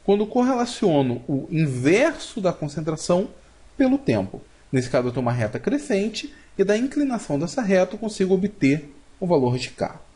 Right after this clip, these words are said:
Hoje nós vamos ver um exemplo que não é nem uma reação de primeira ordem e nem uma reação de segunda ordem. É a decomposição da amônia.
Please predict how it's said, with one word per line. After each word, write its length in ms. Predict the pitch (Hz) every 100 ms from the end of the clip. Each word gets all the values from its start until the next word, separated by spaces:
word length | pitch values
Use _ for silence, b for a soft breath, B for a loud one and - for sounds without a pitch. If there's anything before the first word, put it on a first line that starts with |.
| b b b -
Hoje 320 | 214 208 233
nós 160 | 226 208
vamos 260 | 214 208
ver 100 | 185
um 60 | 196
exemplo 440 | 190 151 143 151
que 80 | 185
não 120 | 196
é 100 | 151
nem 220 | 139 170
uma 160 | 302 277
reação 300 | 247 240 214
de 80 | 196
primeira 320 | 202 196 240
ordem 460 | 180 160 175 214 B B B -
e 80 | 269
nem 160 | 185
uma 180 | 196 202
reação 480 | 190 196 196 160 165
de 80 | 160
segunda 380 | - 139 160 175
ordem. 520 | 165 127 117 82 - B B -
É 100 | 123
a 80 |
decomposição 1080 | 127 127 143 269 285 226 - 202 180 - 160
da 80 | 170
amônia. 580 | 185 139 123 110 90